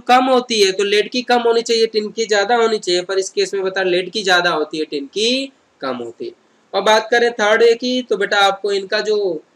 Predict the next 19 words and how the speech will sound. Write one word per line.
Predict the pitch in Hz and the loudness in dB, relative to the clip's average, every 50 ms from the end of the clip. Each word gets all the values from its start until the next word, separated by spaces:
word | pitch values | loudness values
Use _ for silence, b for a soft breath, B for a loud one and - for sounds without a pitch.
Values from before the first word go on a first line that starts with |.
| _ _ _ _ _ - | _ _ _ _ _ -16
जो | 180 165 180 196 190 | -6 -2 0 2 2
आईपी | 175 175 190 196 190 - 269 262 | 4 4 2 2 0 0 2 2
है | 240 233 | 4 4
बेटा | 220 208 202 - 208 | 2 2 0 0 0
वो | 208 196 208 214 208 190 | 2 2 2 2 2 4
oscillation | 190 190 196 190 190 - 226 214 214 202 208 208 202 202 - 233 233 226 220 | 2 2 2 0 -2 -6 -6 -2 0 2 2 2 2 0 -2 -2 -2 -2 -2
manner | 202 190 175 165 165 165 165 | -2 0 0 2 0 0 -2
में | 165 160 147 | -2 -4 -6
होता | 143 143 143 156 | -6 -6 -4 -4
है, | 151 151 | -4 -2
ऑसिलेटिंग | 156 160 160 - 180 185 185 185 185 180 202 196 190 175 | -2 -4 -4 -4 -6 -4 -4 -4 -4 -4 -4 -4 -4 -4
manner | 156 147 143 143 143 143 | -4 -4 -4 -4 -4 -6
में | 143 143 139 | -6 -8 -10
पाया | - - 123 123 123 123 | -10 -10 -12 -12 -10 -10
जाता | 123 120 120 - 131 | -10 -12 -12 -12 -14
है, | 123 123 _ b b b b b - | -16 -16 _ b b b b b -4
मतलब | 190 190 233 226 | -4 -2 0 0
इनका | 226 226 220 196 190 - - _ | 0 0 -2 -4 -6 -6 -8 _
फिक्स | - 247 247 - - - | -4 -4 -4 -4 -8 -12